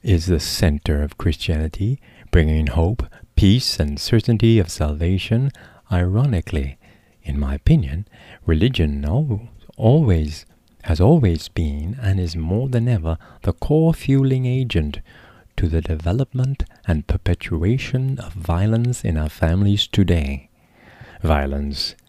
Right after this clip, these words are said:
in the community, then, is a direct result of violence in the families.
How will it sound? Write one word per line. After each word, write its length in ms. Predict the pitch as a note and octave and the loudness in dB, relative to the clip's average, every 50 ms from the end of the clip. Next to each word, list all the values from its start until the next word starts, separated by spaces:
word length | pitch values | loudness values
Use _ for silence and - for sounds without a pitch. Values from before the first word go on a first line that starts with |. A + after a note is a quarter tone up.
| _ _ _ _ _ | _ _ _ _ _
in 140 | F#2+ E2 D#2 | -2 0 0
the 80 | F2+ | 0
community, 720 | - - B2+ A#2+ A#2+ A#2 A#2 A2 - - A2 A2 A#2 A#2 - _ - | 0 2 2 4 4 4 2 2 0 -2 -4 -2 -4 -6 -8 _ -8
then, 480 | F2 E2 E2 D#2+ E2 F#2 G2+ G#2+ A#2 B2+ B2+ | -2 0 2 2 2 0 0 -2 -2 0 0
is 140 | G2+ F2 | 0 0
a 20 | E2 | 2
direct 480 | F2 E2+ E2 F2+ A#2+ D3 - - - | 0 0 2 4 2 2 0 -2 -2
result 500 | C#3 C#3 C3 - F2+ D2+ D2 D#2+ E2 - | -2 -2 0 0 -2 -2 -2 -4 -4 -4
of 80 | - D#2+ | -6 -4
violence 920 | D2 D2+ D2 D2+ E2+ G#2 D3 C3+ F2+ C#2+ D2 D2 E2 G#2+ A#2+ A#2+ - - - _ _ _ _ _ _ _ _ _ _ _ | -4 -6 -2 0 2 2 4 2 2 0 0 -2 -2 -2 -4 -4 -8 -12 -14 _ _ _ _ _ _ _ _ _ _ _
in 240 | - E2 D#2 D2+ D#2+ | 0 0 0 2 2
the 80 | F#2 | 0
families. 800 | F#2+ - - A#2+ A#2 G#2+ F2 C#2 C#2 C#2 C#2 C#2+ - - - - | 0 4 4 4 4 4 2 0 -2 -4 -6 -10 -12 -16 -18 -20